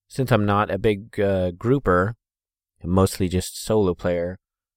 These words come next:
I would prefer just to do stuff, you know, on planet. Just do, uh, patrols or adventures or,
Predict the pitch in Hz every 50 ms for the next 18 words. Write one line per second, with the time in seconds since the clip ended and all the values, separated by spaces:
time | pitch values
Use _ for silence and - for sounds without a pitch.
0 | _ - 147 208 208 147 120 - - 110 107 101 95 98 - - 98 90 95 95
1 | - - 95 90 90 - - - - 87 90 87 80 71 69 85 90 - - 147
2 | 160 135 87 - - - 87 - - - - 85 85 85 82 85 85 - _ _
3 | _ _ _ _ _ _ _ - 82 80 80 78 76 - - - - - - 147
4 | 151 147 147 143 143 139 135 127 117 107 98 95 92 92 90 87 76 82 90 104
5 | 127 135 139 - - 127 123 120 113 104 101 95 90 90 87 85 85 87 87